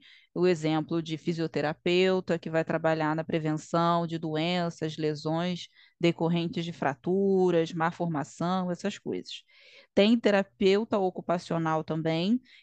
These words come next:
que trabalha beneficiando pessoas de diversas faixas etárias, realizando atividades onde a pessoa, às vezes,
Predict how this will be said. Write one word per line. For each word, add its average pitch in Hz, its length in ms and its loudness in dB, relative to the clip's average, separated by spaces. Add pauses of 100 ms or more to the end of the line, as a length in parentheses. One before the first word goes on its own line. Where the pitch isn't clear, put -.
que 175 120 -4
trabalha 175 420 4
beneficiando 180 1040 -2
pessoas 175 640 0
de 165 120 -6
diversas 170 540 0
faixas 175 300 -2
etárias, 165 840 0
realizando 170 580 2
atividades 170 760 -2
onde 165 260 -2
a 165 40 -4
pessoa, 170 360 -4
às 165 80 -2
vezes, 165 400 -2